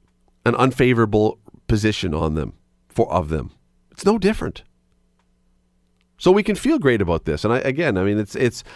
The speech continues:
it's a great headline. It's a great study to get people talking.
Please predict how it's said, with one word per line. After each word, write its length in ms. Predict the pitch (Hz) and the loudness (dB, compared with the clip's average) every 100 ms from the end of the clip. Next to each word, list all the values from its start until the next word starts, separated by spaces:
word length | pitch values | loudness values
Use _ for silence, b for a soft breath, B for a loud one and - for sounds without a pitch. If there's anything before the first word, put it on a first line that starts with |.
| B B | B B
it's 140 | 113 | 0
a 40 | 117 | 0
great 460 | 104 117 151 160 _ _ _ - | 2 2 4 2 _ _ _ -2
headline. 480 | 120 143 123 110 101 | 2 4 4 4 2
It's 100 | 101 | -2
a 60 | 101 | -2
great 340 | 107 131 - _ _ - | 0 0 0 _ _ -18
study 540 | - - 143 131 101 | -4 4 4 4 0
to 140 | 107 | -2
get 180 | 95 98 | 0 0
people 240 | 113 113 101 | -2 -4 0
talking. 460 | 117 131 127 - | 2 2 2 -6